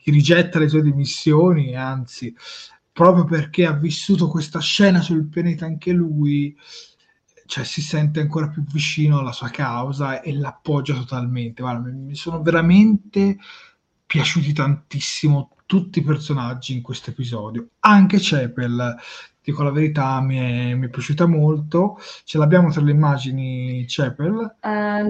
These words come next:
Speaker 2: no, per-, ah, sì, eccola,
Speaker 1: Eccola,
Speaker 2: eccola qua,
Speaker 1: cioè,
Speaker 2: eccola
Speaker 1: cioè,
Speaker 2: qua.
Speaker 1: anche
Speaker 2: Ok.
Speaker 1: lei mi è piaciuta veramente un sacco, anche se, diciamola tutta, questa Chapel non ricorda proprio quella della serie classica, cioè,
Speaker 2: Per
Speaker 1: è un
Speaker 2: nulla.
Speaker 1: personaggio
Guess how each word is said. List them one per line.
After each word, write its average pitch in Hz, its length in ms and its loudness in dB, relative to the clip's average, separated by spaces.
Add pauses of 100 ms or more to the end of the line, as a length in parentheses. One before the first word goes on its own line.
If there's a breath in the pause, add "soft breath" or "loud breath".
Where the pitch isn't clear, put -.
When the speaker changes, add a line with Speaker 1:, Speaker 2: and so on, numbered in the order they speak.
(100)
Speaker 2:
no, 269 260 0
per-, - 360 -4
ah, 302 140 4
sì, 269 180 2
eccola, 208 220 4
Speaker 1:
Eccola, 131 220 0
Speaker 2:
eccola 110 140 -6
qua, 175 100 -2
Speaker 1:
cioè, 151 160 0
Speaker 2:
eccola 143 160 -4
Speaker 1:
cioè, 139 120 -6
Speaker 2:
qua. - 100 -14 (200 loud breath)
Speaker 1:
anche 160 300 0
Speaker 2:
Ok. 165 60 4
Speaker 1:
lei 156 760 2
mi 139 280 0
è 127 40 -4
piaciuta 147 320 -2
veramente 139 500 0
un 135 140 -2
sacco, - 640 -10 (640 loud breath)
anche 247 360 6
se, 175 560 2 (480)
diciamola 151 600 0
tutta, 165 680 -2 (580)
questa - 460 2
Chapel 151 920 2
non 156 500 4
ricorda 131 600 -2
proprio 131 220 -6
quella 131 180 -6
della 113 160 -10
serie 110 240 -12
classica, 123 540 -10
cioè, 143 160 -2
Speaker 2:
Per 156 80 -4
Speaker 1:
è - 20 -2
un 143 80 2
Speaker 2:
nulla. 143 120 0
Speaker 1:
personaggio 160 840 0